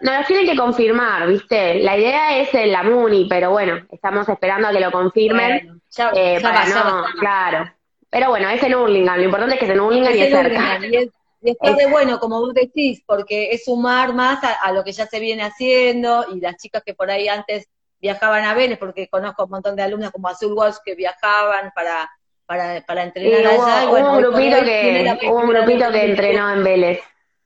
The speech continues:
Speaker 2: Claro, este, y bueno, y eso es maravilloso. Pero también tenemos que hablar de crisis oportunidad, porque estamos en cuarentena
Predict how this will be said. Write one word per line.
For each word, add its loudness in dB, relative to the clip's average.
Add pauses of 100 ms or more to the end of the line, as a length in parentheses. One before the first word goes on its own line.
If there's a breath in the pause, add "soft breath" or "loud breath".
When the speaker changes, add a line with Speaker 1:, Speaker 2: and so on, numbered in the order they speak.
(420)
Speaker 2:
Claro, -4
este, -6
y -12
bueno, -4
y -6
eso -2
es -4
maravilloso. -8 (320)
Pero -2
también -2
tenemos -4
que -2
hablar 2
de 2
crisis -8
oportunidad, -2
porque -12
estamos -2
en 0
cuarentena -2